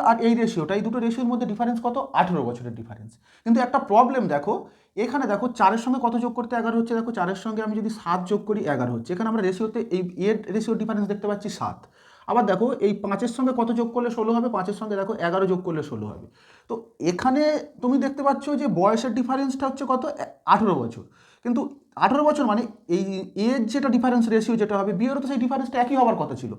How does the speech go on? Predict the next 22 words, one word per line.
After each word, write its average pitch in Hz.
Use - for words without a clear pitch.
যেহেতু 233
এরও 226
বয়স 233
আঠেরো 220
বছর 226
বাড়বে, 190
এরও 220
বয়স 240
তো -
আঠেরো 202
বছর 160
বাড়বে, 123
মানে 185
এখান 226
থেকে 233
এই, 220
এখানে 226
এটা, 226
এটা 208
তো 226
প্রেজেন্ট 185
এজ। 147